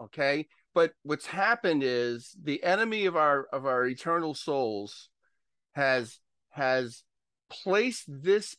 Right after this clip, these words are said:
image. This is a graven image. He's placed this and septed it into our minds so that when you hear the word earth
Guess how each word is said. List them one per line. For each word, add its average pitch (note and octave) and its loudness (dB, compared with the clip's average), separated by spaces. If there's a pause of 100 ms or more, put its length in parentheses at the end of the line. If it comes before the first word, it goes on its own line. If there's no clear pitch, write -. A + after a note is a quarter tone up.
image. C3 -4
This E3+ -4
is E3+ -6
a D3+ 0
graven F3 0
image. D#3+ -4
He's C#3+ -6
placed - -8
this F#3 -4
and C#3 -6
septed A3 -2
it E3 0
into D3+ -4
our C3 2
minds A#2+ -2 (320)
so - -2
that E3 2
when F3 2
you A3 0
hear A3 -2
the G3+ -4
word F#3+ 2
earth F#3+ 0